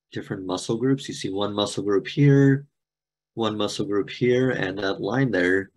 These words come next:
and just, you don't have that muscle covering. So if you see this, that should raise a flag that's, you know, there's some arthritis and pain somewhere, and we need to investigate that. And looking at some imaging, on the left, we have a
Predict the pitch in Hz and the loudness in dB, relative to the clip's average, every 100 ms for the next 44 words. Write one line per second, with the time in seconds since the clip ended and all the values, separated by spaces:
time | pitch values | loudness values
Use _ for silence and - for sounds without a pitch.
0 | _ - 92 95 - 98 110 110 104 101 | _ -10 -10 -10 -8 0 0 2 0 0
1 | 92 92 92 92 87 87 85 82 98 - | -2 -4 -2 -4 -4 -6 -6 -6 -8 -12
2 | _ _ _ _ _ _ _ - 110 98 | _ _ _ _ _ _ _ -4 2 2
3 | 104 98 - - 143 98 98 - - - | 0 -8 -2 2 4 4 2 -2 -6 -8
4 | _ _ _ _ _ - 107 - 123 107 | _ _ _ _ _ -4 -2 0 0 2
5 | 101 98 - - 101 95 113 104 95 - | 2 0 -2 -6 -4 -2 -2 0 0 -2
6 | - - _ _ _ _ _ _ _ 101 | -6 -10 _ _ _ _ _ _ _ -12
7 | - - - 98 95 - 101 95 98 101 | -12 -8 0 0 0 -2 -2 0 0 0
8 | 92 101 117 - - 90 90 - 90 87 | 0 2 0 -2 -6 -6 -8 -8 -6 -4
9 | 85 82 - 85 85 87 92 92 90 90 | -6 -8 -6 -6 -4 -6 -6 -8 -6 -6
10 | 85 82 - - - - 92 - - _ | -4 -6 -8 -10 -10 -10 -12 -12 -18 _
11 | _ _ _ _ _ _ _ _ _ _ | _ _ _ _ _ _ _ _ _ _
12 | _ _ _ _ _ - _ _ _ _ | _ _ _ _ _ -20 _ _ _ _
13 | _ _ _ _ 117 120 120 151 147 147 | _ _ _ _ -6 -4 2 2 4 2
14 | 123 - 135 101 104 107 131 147 175 147 | 2 0 -4 -4 -6 -2 0 0 0 -6
15 | - 117 113 104 98 104 143 - 143 117 | -8 -8 -6 -2 0 0 -2 0 0 2
16 | 107 107 - 110 101 98 101 | 0 -2 -4 -2 0 0 -2